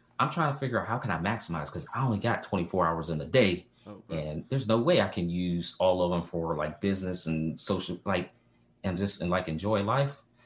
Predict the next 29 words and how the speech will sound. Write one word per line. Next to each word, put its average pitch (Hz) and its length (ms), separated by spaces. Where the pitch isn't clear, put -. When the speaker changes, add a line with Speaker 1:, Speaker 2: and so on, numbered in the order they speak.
Speaker 1:
So 127 380
I'll 127 160
take 139 260
this 135 240
and 95 100
I'll 104 80
repurpose 120 460
it 123 60
and 123 80
we'll 117 100
put 110 100
it 110 100
on 143 160
YouTube, 98 420
and 101 100
then 104 120
we'll 107 100
come 117 240
back 110 240
tomorrow 120 480
and, 117 200
you 110 120
know, 107 300
next 110 260
day 110 180
and 104 80
just 101 240
see, 107 220
okay, 104 340